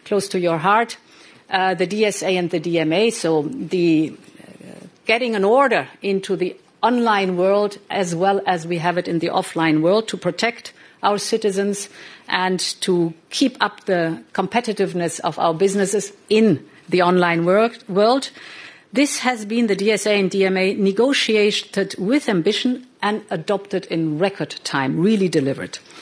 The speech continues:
There was the conference on the future of Europe, but I'm personally very proud on one specific file that, uh, you have concluded in the French presidency, and this is women on board.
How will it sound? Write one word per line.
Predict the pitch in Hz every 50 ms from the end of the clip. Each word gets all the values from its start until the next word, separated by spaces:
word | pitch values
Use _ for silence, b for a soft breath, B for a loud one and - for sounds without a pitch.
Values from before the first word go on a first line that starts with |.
| B B B B
There | - 196
was | 202 233 226 196
the | 196 202
conference | 196 - 226 214 202 196 - 208 190 185 165 - -
on | - 180 175
the | 165 175
future | - - 202 190 175 - 190
of | 180 156 -
Europe, | 214 254 294 302 311 311 302 - B B B B B B B B B B
but | - 202 202 - -
I'm | - 233 262 285 294 277 277 - - - _ -
personally | - 277 294 - - 262 247 240 226 220
very | 202 180 180 190 220 240 262 294 294
proud | 269 - - 233 226 220 226 233 240 240 233 - - -
on | 196 196 190 190 185
one | 185 196 226 247 262
specific | 254 - - - - 208 208 - - - 240 233 - 220 220 -
file | - - 214 202 196 202 196
that, | 185 185 180 175 175 170 - - - -
uh, | - 175 170 170 165
you | 165 170 196 226
have | 214 220 214 -
concluded | - - 190 175 - - 226 240 226 202 185 185 -
in | - 180
the | 170 180 180 - - -
French | - - - 202 190 190 - -
presidency, | - 214 226 233 233 220 240 240 240 226 - - - 254 247 254 254 B B B B B B -
and | 202 202
this | 220 247 240 -
is | 262 233 -
women | 185 180 220 226 233 220 233
on | 247 240 226
board. | 196 202 156 131 117 -